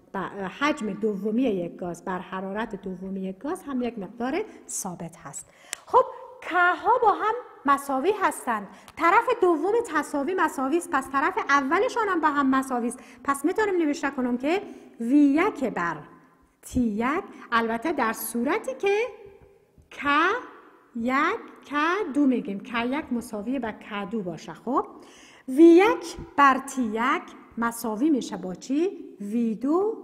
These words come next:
بر تی دو. دقت کردید؟ وی یک بر تی یک مساوی می‌شه با وی دو بر تی دو.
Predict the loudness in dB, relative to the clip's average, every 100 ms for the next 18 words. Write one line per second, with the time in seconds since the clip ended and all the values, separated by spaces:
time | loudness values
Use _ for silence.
0 | -16 -16 -6 -4 -2 -4 -8 -16 -20 -20
1 | -10 -8 -8 -8 -10 -10 -16 _ _ _
2 | _ _ _ -14 -10 -8 -6 -4 -2 -4
3 | -6 -20 -20 -20 -20 -10 -4 0 0 0
4 | -2 -2 -2 -8 -8 -4 -4 -4 -14 -8
5 | -6 -6 -8 -4 -4 -4 -8 -2 -2 -4
6 | -10 -12 -8 -6 -4 -4 -6 -6 -14 -16
7 | -12 -14